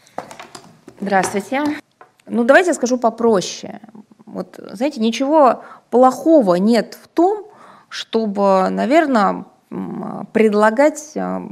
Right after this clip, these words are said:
вашему, вашим друзьям, гостям, а, добавить в чай,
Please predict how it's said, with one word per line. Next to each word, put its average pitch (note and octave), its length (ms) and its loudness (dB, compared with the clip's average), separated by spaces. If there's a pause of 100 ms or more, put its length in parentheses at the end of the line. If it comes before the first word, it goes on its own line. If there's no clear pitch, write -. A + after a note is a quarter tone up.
(1200)
вашему, F3 720 -10
вашим E3+ 420 -10
друзьям, F#3+ 680 -4
гостям, G#3+ 800 -6
а, F3 380 -14
добавить F#3+ 760 -4
в - 60 -20
чай, B3+ 480 -2